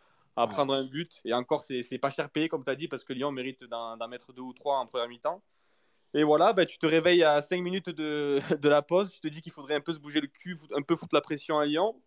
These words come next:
Speaker 1: Et on a très bien vu que quand on a commencé à, à les presser un peu plus haut, à foutre la pression, ben, il y avait plus personne derrière, parce que Lyon, c'est catastrophique derrière. On peut me dire ce qu'on veut. Euh, Lyon, ça, c'est, c'est loin d'être la sécurité sociale derrière.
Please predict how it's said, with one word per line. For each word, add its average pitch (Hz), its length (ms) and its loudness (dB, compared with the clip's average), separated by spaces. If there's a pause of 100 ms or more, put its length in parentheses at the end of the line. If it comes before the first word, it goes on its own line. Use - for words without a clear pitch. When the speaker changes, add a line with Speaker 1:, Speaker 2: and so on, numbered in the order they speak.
(120)
Speaker 1:
Et 139 80 2
on 143 60 4
a 143 80 4
très 165 160 -8
bien 160 200 -4
vu 170 180 -10
que 160 100 -8
quand 165 240 0
on 156 40 2
a 151 60 0
commencé 156 540 -6 (480)
à, 127 320 0
à 135 140 2
les 143 100 0
presser 170 300 -4
un 165 80 0
peu 170 140 0
plus 160 180 -8
haut, 180 220 4
à 143 200 4
foutre - 180 -8
la 151 80 2
pression, 170 500 -4
ben, 123 160 -2
il 123 100 -2
y 123 40 0
avait 131 120 -4
plus 139 140 -14
personne 156 340 2
derrière, 147 300 0
parce 185 120 -18
que 139 120 -10
Lyon, 139 200 -2
c'est 135 140 -6
catastrophique 143 540 -2
derrière. 139 420 -4
On 110 60 -16
peut 135 120 -10
me 135 80 -8
dire 139 140 -2
ce - 80 -20
qu'on 147 180 -4
veut. 160 240 -12 (500)
Euh, 113 580 -6
Lyon, 135 240 -6
ça, 127 160 -8
c'est, 120 240 -10
c'est 139 120 -4
loin 156 140 4
d'être 165 140 2
la 147 60 4
sécurité 151 420 -10
sociale 175 400 -4
derrière. 160 280 -6